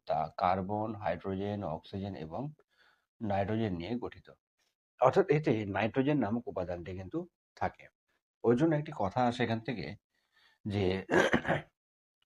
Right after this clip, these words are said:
নাইট্রোজেন জাতীয়, নাইট্রোজেন জাতীয় ক্ষারীয় উদ্ভিদ হরমোনের নাম কি? নাইট্রোজেন যুক্ত ক্ষারীয় উদ্ভিদ হরমোনের, ক্ষারীয়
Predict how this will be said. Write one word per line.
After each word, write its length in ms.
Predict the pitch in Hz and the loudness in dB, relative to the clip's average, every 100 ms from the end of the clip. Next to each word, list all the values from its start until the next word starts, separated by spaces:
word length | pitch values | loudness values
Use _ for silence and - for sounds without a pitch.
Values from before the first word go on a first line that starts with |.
| _ - | _ -6
নাইট্রোজেন 500 | 110 101 110 117 165 | 0 6 6 6 6
জাতীয়, 300 | 160 151 151 85 85 - _ _ _ _ _ - | 4 2 2 2 0 -8 _ _ _ _ _ -4
নাইট্রোজেন 640 | 101 95 104 123 139 143 | 0 2 2 2 2 2
জাতীয় 440 | 104 90 95 104 123 _ _ _ _ | 0 -2 0 -2 -2 _ _ _ _
ক্ষারীয় 400 | - 120 120 127 | 2 6 8 8
উদ্ভিদ 420 | 139 113 98 107 92 | 6 4 2 0 0
হরমোনের 380 | 85 85 92 | -2 -4 -4
নাম 220 | 123 82 78 | -4 -4 -6
কি? 140 | _ _ _ _ _ | _ _ _ _ _
নাইট্রোজেন 600 | 95 92 98 110 123 147 156 - 85 | -2 0 2 2 2 0 -4 -12 -6
যুক্ত 420 | 90 - - 131 156 _ _ _ _ - | -4 -4 -2 -2 -2 _ _ _ _ -4
ক্ষারীয় 420 | 104 104 101 117 135 - | 2 2 2 0 -2 -4
উদ্ভিদ 520 | 101 101 80 104 117 | 0 0 0 -2 -2
হরমোনের, 540 | 117 87 85 85 107 76 - _ - | -2 -2 -2 -2 -2 -2 -6 _ -18
ক্ষারীয় 440 | - 110 143 117 | 0 2 4 2